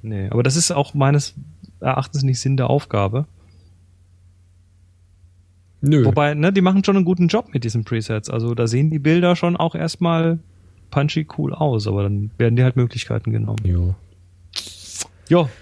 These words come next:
Speaker 1: das war's auf Google Plus. Hast du noch was auf
Speaker 2: Jo, auf Facebook
Speaker 1: Facebook?
Speaker 2: haben wir hier was von Thomas. Hallo zusammen, ich habe eine Lightroom-Frage. Ich fotografiere häufig bei Konzerten und nutze meistens das vorhandene Licht und arbeite nicht mit einem Blitz.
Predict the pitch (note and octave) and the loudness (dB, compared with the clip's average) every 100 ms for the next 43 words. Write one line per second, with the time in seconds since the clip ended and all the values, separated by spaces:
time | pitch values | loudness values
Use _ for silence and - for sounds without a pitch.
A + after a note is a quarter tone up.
0 | _ C#3 D3 E3+ - D3+ D3+ - _ _ | _ -6 0 0 0 -4 -4 -12 _ _
1 | _ _ _ _ _ _ _ _ C3+ A#2+ | _ _ _ _ _ _ _ _ -10 -2
2 | F3+ G3 A3+ A3+ G3 B3+ A#3 D3+ D#3+ D3+ | 0 2 2 2 -2 0 0 0 -4 -4
3 | E3+ F3 F3 - D#3+ D3 D3 A#3 G3 F#2 | -4 -4 -4 -6 -4 0 0 2 0 0
4 | G#2 F#3+ A2+ - E3 F3+ D#3+ C#3 C#3 C#3 | -2 -4 -6 -4 -4 -2 -2 0 0 2
5 | B2+ B2+ B2+ - G#2+ G#2 G2+ C4 A#3 E3+ | 2 0 -2 0 0 0 0 -2 0 2
6 | C3+ - G#3 B3 - G3+ G3 F#3 E3+ E3+ | 0 0 0 0 0 0 2 2 2 0
7 | F3 E3+ D#3+ C#3 C#3+ - C#3+ - A#2+ C3 | 0 0 2 2 0 0 -2 0 0 2
8 | B2+ B2 - C#3 B2+ A#2+ - C#3 B2 A#2 | 2 0 -2 -2 0 0 0 0 2 2
9 | F3+ F#3 - C3+ - A2 - G2 - E3+ | 0 -2 -2 -2 0 -2 0 0 0 0
10 | C3 A#2 - G#2 G2 - C#3+ - A#2 - | 2 0 0 -2 -2 -2 -4 -4 -6 -4
11 | C#3+ C3+ F2 B2+ F#3 A#3+ - - G3+ - | -2 0 2 2 2 0 -2 -6 -4 -2
12 | A2+ C3 C#3+ E3 G#3+ - C#3+ - A2 A#2+ | 0 2 2 2 0 -2 -4 0 0 2
13 | G3 - | 0 -2